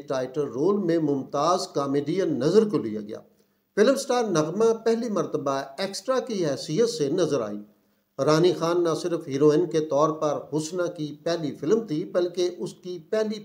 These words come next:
पंजाबी फिल्म भी थी, जिसमें उसने निहायत एतमाद के साथ हीरो अकमल के मुकाबले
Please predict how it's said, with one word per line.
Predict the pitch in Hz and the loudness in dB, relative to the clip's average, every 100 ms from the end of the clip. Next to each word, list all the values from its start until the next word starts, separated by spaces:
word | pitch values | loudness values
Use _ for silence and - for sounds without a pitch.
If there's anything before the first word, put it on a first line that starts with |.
| - | -2
पंजाबी | 151 147 156 190 - | 0 0 -2 -4 -6
फिल्म | - 117 165 | 2 2 2
भी | 117 | -4
थी, | - 104 104 _ _ _ _ | -8 -12 -14 _ _ _ _
जिसमें | 139 151 165 165 | -2 0 0 -2
उसने | 170 151 151 139 | -2 -4 -2 -2
निहायत | 139 131 165 180 175 165 | -4 -4 -2 -2 -4 -2
एतमाद | 151 151 135 170 208 | -2 -2 -2 -2 0
के | 185 | -2
साथ | 151 139 123 - _ _ - | -2 -2 -4 -10 _ _ 0
हीरो | 156 202 202 208 - - | 6 8 8 6 -4 -8
अकमल | 175 202 233 | -6 2 2
के | 226 190 | 2 0
मुकाबले | 156 151 131 131 147 | 0 0 -2 0 -2